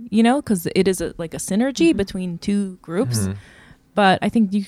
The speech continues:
Speaker 1: can definitely feel ownership to that and feel proud of it.
Speaker 2: Thank you.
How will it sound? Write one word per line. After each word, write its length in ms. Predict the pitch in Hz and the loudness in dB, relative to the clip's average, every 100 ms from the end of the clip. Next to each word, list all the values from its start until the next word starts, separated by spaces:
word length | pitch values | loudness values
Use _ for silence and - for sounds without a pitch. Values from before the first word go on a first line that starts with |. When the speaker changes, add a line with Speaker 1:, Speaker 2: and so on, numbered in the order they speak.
| - | 0
Speaker 1:
can 120 | 233 | 2
definitely 340 | 214 220 240 214 | 2 2 0 0
feel 220 | 180 143 | 0 -2
ownership 480 | 165 170 160 156 - | -2 -4 -6 -10 -8
to 100 | 160 | -4
that 180 | 160 | -4
and 180 | 147 160 | -4 -4
feel 140 | 190 190 | -2 -2
proud 220 | 277 269 | 0 0
of 100 | - | 0
it. 140 | - _ _ _ _ _ | -6 _ _ _ _ _
Speaker 2:
Thank 300 | - 208 185 | -8 -8 -6
you. 200 | 196 190 | -10 -10